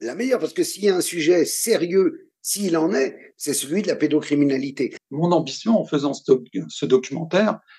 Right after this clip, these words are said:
Speaker 2: c'était pas seulement que je m'arrête au Maroc. Parce que le titre, c'est Maroc, l'innocence sacrifiée, mais je voulais faire exactement la même chose pour France, l'innocence sacrifiée, Italie, l'innocence sacrifiée, États-Unis, l'innocence sacrifiée.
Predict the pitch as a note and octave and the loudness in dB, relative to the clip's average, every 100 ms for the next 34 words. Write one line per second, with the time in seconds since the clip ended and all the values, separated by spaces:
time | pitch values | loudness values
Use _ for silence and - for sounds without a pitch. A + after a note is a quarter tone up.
0 | - - D3 C#3+ A3+ - E3 D3+ D3 C#3+ | -20 -8 -2 2 2 2 2 4 2 2
1 | B2+ B2 B2 B2+ A#2+ A2 - - - _ | 2 2 2 0 -4 -6 -8 -12 -16 _
2 | _ _ - - - C#3 C3+ C#3 G#3 - | _ _ -12 -6 4 6 6 4 0 -4
3 | D3 C#3 C#3 D#3+ D#3+ C#3+ C3 - C3 - | 0 2 4 2 0 -6 -6 -8 -10 -10
4 | A#2+ C#3+ C#3+ A#3 F3+ B2+ A#2 C#3 D3 D#3+ | -6 -4 -2 0 0 0 0 4 4 4
5 | C#3+ A#2+ C#3 C#3+ D3 C#3+ C#3 B2+ C3 - | 2 4 2 4 -2 0 0 -2 -6 -2
6 | A3 - D3 B2+ - E3 F3 - - E3 | -2 -4 -12 -12 -8 -4 -4 -8 -10 -6
7 | C#3 C#3 C#3 D3 - C#3+ - D3 - A3 | -2 -2 -2 -6 -4 -8 -6 -6 0 0
8 | A3 - G3+ D#3+ F3+ E3+ F#3 D3 C#3+ C3+ | 0 -4 -2 2 4 4 2 2 2 2
9 | - C3 - - - - G3+ G3+ _ F#3+ | 0 -6 -6 -8 -12 0 0 0 _ 0
10 | E3 D3+ C#3+ D3+ E3+ C#3 C#3 C3+ - A#2+ | 4 4 2 -2 -2 0 -2 -4 -8 -12
11 | - - - - F#3 | -14 -14 -14 -8 -8